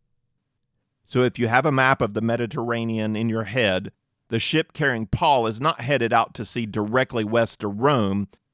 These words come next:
but is heading north up the coast and will then curve around to the west, following Asia Minor's coastline. This is a safer route.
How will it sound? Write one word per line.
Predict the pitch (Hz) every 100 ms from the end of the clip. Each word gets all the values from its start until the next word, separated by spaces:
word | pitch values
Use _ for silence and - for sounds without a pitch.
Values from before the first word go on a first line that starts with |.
| _
but | - 113
is | 110
heading | 104 139 123 113 120
north | 131 147 120 - -
up | 131 -
the | 120
coast | - 113 101 104 127
and | 113
will | 113
then | 113
curve | 110 - 131
around | 117 110 131 156 151 131
to | 113
the | 101
west, | 92 90 - - _ _ _ -
following | 123 123 117 113 -
Asia | 120 107
Minor's | 110 110 110 104 95
coastline. | - 127 110 - 82 76 - - _ _ -
This | 110 107
is | 113
a | 117
safer | 160 143 110
route. | 92 95 78 -